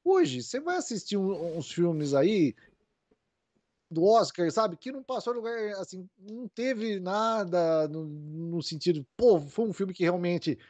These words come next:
foi um algo avassalador, no sentido, pô, todo mundo gostou, foi algo bom,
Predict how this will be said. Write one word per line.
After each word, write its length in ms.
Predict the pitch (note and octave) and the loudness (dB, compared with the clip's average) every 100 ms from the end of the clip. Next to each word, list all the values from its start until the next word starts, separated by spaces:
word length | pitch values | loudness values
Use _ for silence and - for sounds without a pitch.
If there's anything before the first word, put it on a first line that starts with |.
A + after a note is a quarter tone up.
| _ | _
foi 320 | _ - D#3+ | _ 2 4
um 260 | F3+ D#3+ C#3+ | 4 2 -4
algo 220 | C#3+ C#3+ | -4 -2
avassalador, 800 | C#3 C3+ - C#3 A#2 G#2 A#2+ C#3 | -4 -6 -4 -4 -2 0 2 2
no 80 | A#2+ | 0
sentido, 440 | A#2 B2+ A2+ C3+ A2+ | -6 -10 -10 -10 -8
pô, 180 | - | -6
todo 140 | C#3+ C#3+ | -4 -4
mundo 180 | D3 D3+ | -6 -4
gostou, 580 | D#3 C3+ - A#2+ D3 | -2 -4 -6 -2 0
foi 400 | C3+ - - E3 | 0 -4 0 4
algo 240 | D3+ C#3+ C3 | 6 4 0
bom, 300 | G#2+ C#3 | 0 0